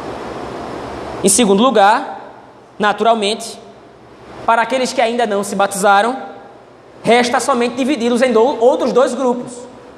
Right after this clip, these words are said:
os adultos e as crianças. Para os adultos, fica o convite, o convite ordenado.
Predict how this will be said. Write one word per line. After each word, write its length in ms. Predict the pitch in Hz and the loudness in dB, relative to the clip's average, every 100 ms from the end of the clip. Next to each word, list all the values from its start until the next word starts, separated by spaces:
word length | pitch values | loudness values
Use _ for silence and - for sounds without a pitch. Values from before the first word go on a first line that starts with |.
| - - - - | -20 -20 -18 -8
os 120 | 156 208 | 0 2
adultos 760 | 214 208 240 247 320 - - - - | 4 4 2 0 -6 -10 -14 -20 -4
e 80 | 226 | -2
as 160 | 208 | -2
crianças. 680 | - 349 202 160 - - - - - - - - - - - - - - - - - | -2 0 0 -2 -10 -14 -18 -20 -20 -20 -20 -20 -18 -16 -14 -12 -12 -12 -12 -12 -2
Para 140 | 233 240 | 2 4
os 100 | 277 | 2
adultos, 760 | 254 262 294 302 349 - - - - - - - - | 0 0 -2 -2 -8 -12 -20 -20 -20 -20 -20 -20 -12
fica 360 | - 269 262 269 | 0 2 4 4
o 80 | 254 | 4
convite, 680 | 302 214 254 247 - - - - - - - - - - - - - - - - - | 2 0 -2 -4 -8 -12 -16 -20 -20 -20 -20 -20 -20 -16 -14 -12 -12 -10 -12 -12 -4
o 80 | 180 | 0
convite 680 | 269 254 202 294 262 269 - | 2 2 2 -2 -2 -4 0
ordenado. 760 | 262 262 262 214 196 185 165 | 0 2 0 0 -2 -2 -6